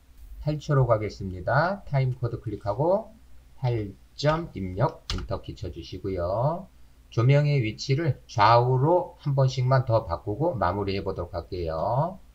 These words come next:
프롬 포인트를 왼쪽으로,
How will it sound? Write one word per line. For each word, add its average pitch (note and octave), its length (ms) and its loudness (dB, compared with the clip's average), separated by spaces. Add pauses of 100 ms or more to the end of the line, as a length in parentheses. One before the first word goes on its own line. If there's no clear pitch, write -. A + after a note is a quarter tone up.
(400)
프롬 D3 320 0
포인트를 C#3+ 1000 0
왼쪽으로, G2 1500 -6